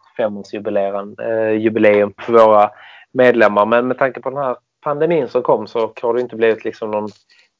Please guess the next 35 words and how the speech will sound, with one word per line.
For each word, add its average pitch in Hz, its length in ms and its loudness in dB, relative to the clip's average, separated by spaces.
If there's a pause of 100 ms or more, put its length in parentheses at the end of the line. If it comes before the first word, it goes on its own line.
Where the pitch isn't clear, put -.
vad - 80 -20
ska 117 100 -8
man 113 80 0
säga, 107 200 2
fysiskt - 880 -4
större 110 460 2
fest - 520 -6
eller 104 380 0
liksom 104 340 -6
några 110 180 2
större 110 360 4
arrangemang 110 800 0
som 104 180 -8
vi 107 260 -6 (340)
ändå 113 160 0
är 107 60 2
vana 113 380 4
vid 107 240 -2
att - 280 -4
arrangera 123 600 2
för 113 140 -8
våra 107 400 0
medlemmar 107 600 -6
som - 160 -14
har 101 80 -8
varit 98 180 -6
väldigt 107 260 -6
uppskattade. 101 560 -8 (680)
Eh, 107 160 6
men 127 140 0
det 143 100 6
kommer 120 320 2
ju 120 160 2
att 120 60 -2
komma, 120 380 0